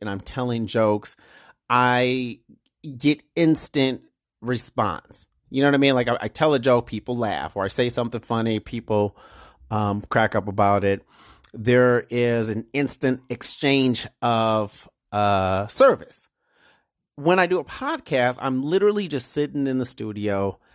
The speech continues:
rambling these thoughts, and they're, they're so, um, un-, non-,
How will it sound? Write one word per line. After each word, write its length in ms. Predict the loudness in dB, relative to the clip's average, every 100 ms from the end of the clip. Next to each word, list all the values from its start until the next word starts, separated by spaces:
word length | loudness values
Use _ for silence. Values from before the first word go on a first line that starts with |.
| _ _ _
rambling 800 | 2 4 4 2 -2 -4 -6 -8 _ _
these 320 | -4 -2 -2
thoughts, 540 | 2 4 6 4 0 -8 _ _ _
and 500 | -4 -2 -2 -2 -2
they're, 460 | 0 2 2 0 -4 _ _ -10
they're 240 | 0 0
so, 840 | 0 -2 0 2 4 6 6 2 0
um, 520 | -2 -2 -4 -6 -12 -16 _ -12 -12 _ _ _ _ _ _ _ _ _ -20 -2
un-, 420 | 2 4 4 2 -4 _ _ _ _ _ _ -4
non-, 460 | 2 4 4 0